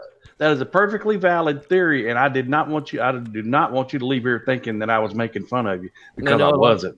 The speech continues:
Speaker 2: a
Speaker 1: No.
Speaker 2: lot of large predators do it, you know. I mean, anytime a new bear comes in and finds babies that aren't his, first thing he does is kill 'em and eat 'em.
Speaker 1: Yummy.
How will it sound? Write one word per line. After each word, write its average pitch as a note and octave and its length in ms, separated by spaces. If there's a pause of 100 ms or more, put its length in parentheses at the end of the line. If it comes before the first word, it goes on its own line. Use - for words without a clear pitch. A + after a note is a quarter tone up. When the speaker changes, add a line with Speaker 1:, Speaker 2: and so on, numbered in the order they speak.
(140)
Speaker 2:
a C3 40
Speaker 1:
No. C3+ 40
Speaker 2:
lot D#3 180
of F3+ 80
large E3+ 340
predators D3 440
do G2 220
it, A#2+ 220
you G#2 120
know. G#2+ 340
I F#2+ 140
mean, G#2+ 400
anytime B2 480
a A2+ 80
new A2+ 160
bear A2 280
comes G#2+ 300
in G#2 160
and G2+ 100
finds G#2 360
babies G#2 320
that G#2+ 100
aren't A#2 200
his, A#2 200
first G#2 240
thing G#2 100
he A2+ 140
does F2+ 280
is D2+ 60
kill F#2 160
'em F2 100
and D#2 100
eat E2 60
'em. G2+ 60
Speaker 1:
Yummy. C3 320